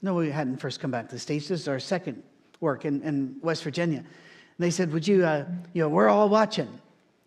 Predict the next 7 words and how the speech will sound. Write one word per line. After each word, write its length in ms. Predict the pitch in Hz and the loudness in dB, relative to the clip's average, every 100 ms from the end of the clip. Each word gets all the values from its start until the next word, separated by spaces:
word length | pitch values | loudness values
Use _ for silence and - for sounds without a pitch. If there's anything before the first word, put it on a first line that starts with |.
| _ _ - | _ _ -2
And 140 | 180 | 0
I 60 | 170 | 2
said, 220 | 165 147 | 0 0
"That's 260 | 220 240 190 | 2 2 2
really 220 | 175 170 | 2 2
nice." 440 | 156 135 120 - - _ _ _ _ _ _ _ _ _ _ _ _ _ _ _ _ - | 0 -2 -8 -16 -20 _ _ _ _ _ _ _ _ _ _ _ _ _ _ _ _ -4
I, 200 | 160 | -4